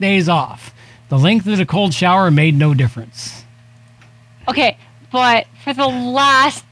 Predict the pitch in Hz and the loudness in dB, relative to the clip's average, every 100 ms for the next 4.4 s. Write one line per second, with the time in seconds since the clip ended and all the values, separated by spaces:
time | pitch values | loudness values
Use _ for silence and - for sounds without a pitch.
0 | _ 294 277 269 277 - 254 - 254 233 | _ -2 0 0 -2 -4 -6 -4 -4 -2
1 | 226 220 226 - 226 226 196 220 226 269 | 0 -2 -4 -4 -4 -4 -4 -2 -2 -2
2 | 247 285 277 262 277 285 294 226 277 277 | 0 0 0 0 2 4 2 0 -4 -4
3 | - 247 220 185 208 208 - 233 202 185 | -2 -2 -2 -2 -2 -2 -4 -4 -4 -4
4 | - 170 151 | -4 -2 -2